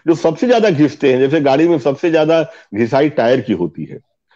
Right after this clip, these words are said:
लेकिन एक भी टायर पंचर हो जाता है सुकुमार जी तो गाड़ी खड़ी हो जाती है।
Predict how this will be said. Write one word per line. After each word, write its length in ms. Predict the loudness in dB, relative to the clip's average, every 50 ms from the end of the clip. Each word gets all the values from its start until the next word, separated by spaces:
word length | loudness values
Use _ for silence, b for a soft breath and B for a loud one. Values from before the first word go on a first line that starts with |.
| _ _ _ _ -2 -2
लेकिन 340 | 0 2 2 0 0 0 0
एक 260 | 2 2 4 4 4
भी 80 | 2 0
टायर 240 | 2 2 2 2 0
पंचर 360 | 0 0 -2 0 0 2 2
हो 80 | 2 2
जाता 360 | 2 0 0 0 -2 0 0
है 200 | 0 0 0 -2
सुकुमार 400 | -6 -10 -10 -6 -4 -2 -2 2
जी 140 | 0 2 2
तो 100 | 2 0
गाड़ी 240 | 0 2 0 0
खड़ी 240 | -2 -4 -4 -4 -4
हो 140 | -2 -4 -6
जाती 300 | -8 -12 -14 _ _ -20
है। 200 | -20 _ _